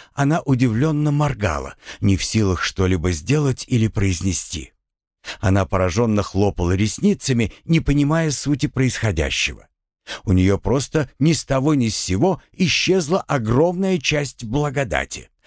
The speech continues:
а гора резко понизилась. Наконец она опомнилась.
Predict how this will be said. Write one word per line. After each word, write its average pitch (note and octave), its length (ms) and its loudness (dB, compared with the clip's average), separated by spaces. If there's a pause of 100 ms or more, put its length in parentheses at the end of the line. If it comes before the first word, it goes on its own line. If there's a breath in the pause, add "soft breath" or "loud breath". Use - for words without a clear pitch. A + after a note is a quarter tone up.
(140 loud breath)
а G2 120 -2
гора D#2 360 2
резко F2+ 420 0
понизилась. B2 800 -2 (920 loud breath)
Наконец C3 500 0
она G#2+ 240 0
опомнилась. D2 840 -4